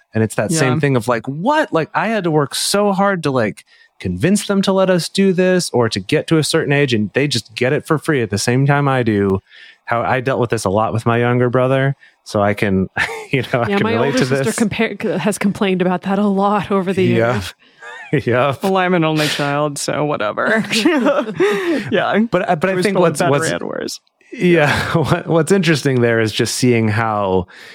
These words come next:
Speaker 1: this is not something that's unique to metamour
Speaker 2: Yeah.
Speaker 1: experiences.
Speaker 2: Yeah.
Speaker 1: And yet that is sort of a unique application of that, that a lot of people wouldn't even think of, uh, of that kind of,
Speaker 2: Fascinating.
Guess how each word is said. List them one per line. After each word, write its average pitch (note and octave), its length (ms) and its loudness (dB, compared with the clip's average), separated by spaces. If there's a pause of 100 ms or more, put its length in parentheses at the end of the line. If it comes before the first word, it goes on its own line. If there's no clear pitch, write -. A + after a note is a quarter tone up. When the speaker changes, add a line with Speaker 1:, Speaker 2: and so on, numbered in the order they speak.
(140)
Speaker 1:
this A#2 160 0
is F#2+ 140 0
not A2 440 2
something G#2 280 0
that's F#2 220 -2
unique F#2+ 640 0 (240)
to C#3+ 100 -2
metamour C#3+ 420 2
Speaker 2:
Yeah. - 20 4
Speaker 1:
experiences. E3 1160 0
Speaker 2:
Yeah. D3+ 300 -6
Speaker 1:
And A#2+ 180 2
yet C3 380 2
that A#2+ 120 0
is A2 140 -2
sort A#2 140 2
of G2+ 140 -6 (240)
a A#2 40 0
unique A2 500 2
application G#2 580 0
of F#2+ 100 0
that, F2+ 260 0
that G2+ 100 0
a G2+ 40 0
lot G2+ 160 0
of G2 60 -4
people G2 260 -4
wouldn't G2+ 220 0
even F2 220 -2
think G#2 300 -4
of, D2 480 -4 (280)
uh, A2 160 0
of G#2 180 -2
that G2 200 -2
kind G#2 240 -2
of, D#3 160 0
Speaker 2:
Fascinating. D#3 260 -4